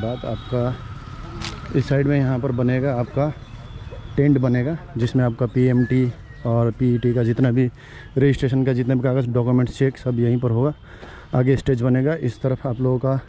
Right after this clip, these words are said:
tracking के लिए जो आपका ट्रैकिंग होगा वो ट्रैकिंग के लिए यहाँ पर बनेगा। और ये ट्रैक मैं आप लोगों को दिखा देता हूँ, ये चार सौ मीटर का ट्रैक है। इसमें आप लोगों को, बहुत लोगों को confusion हो रहा था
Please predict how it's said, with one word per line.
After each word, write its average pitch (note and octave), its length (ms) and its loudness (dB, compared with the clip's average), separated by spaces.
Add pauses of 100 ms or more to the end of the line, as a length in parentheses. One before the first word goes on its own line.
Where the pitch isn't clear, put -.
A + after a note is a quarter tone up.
(500)
tracking B2+ 340 4
के C3 80 2
लिए B2 240 2 (640)
जो B2 140 2
आपका B2 220 0
ट्रैकिंग A#2+ 400 0
होगा A#2+ 260 0 (200)
वो B2 100 2
ट्रैकिंग A#2 340 0
के A#2+ 60 2
लिए B2 140 4
यहाँ A#2+ 200 4
पर A2+ 140 0
बनेगा। A#2 340 2 (800)
और A#2 260 2 (340)
ये B2+ 120 2
ट्रैक B2 280 0
मैं B2 100 0
आप A#2 120 0
लोगों A#2+ 160 0
को B2 80 0
दिखा A2 220 0
देता A2 240 -2
हूँ, B2 180 2 (600)
ये C3+ 60 6
चार C3+ 240 2
सौ D3 160 0
मीटर C3+ 240 0
का C3 80 -2
ट्रैक A2+ 280 -2
है। A2 100 -4 (140)
इसमें C3+ 320 0
आप - 1000 -10
लोगों C3 200 2
को, D3 80 2
बहुत C#3+ 160 2
लोगों C#3+ 200 0
को C#3 180 0
confusion C3+ 380 2
हो C3 100 2
रहा C3 160 0
था C3+ 160 -2